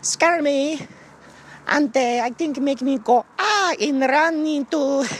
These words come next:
<laughs> into my room, and back to, uh,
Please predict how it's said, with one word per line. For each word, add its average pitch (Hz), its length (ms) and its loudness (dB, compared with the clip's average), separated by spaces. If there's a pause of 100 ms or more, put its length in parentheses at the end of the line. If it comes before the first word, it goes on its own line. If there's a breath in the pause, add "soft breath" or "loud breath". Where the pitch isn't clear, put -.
<laughs> - 220 -20
into 254 480 0
my 220 220 -8
room, 226 440 -4 (440 loud breath)
and 202 200 -2
back 214 280 -4
to, 226 500 -2 (460 soft breath)
uh, 196 240 -4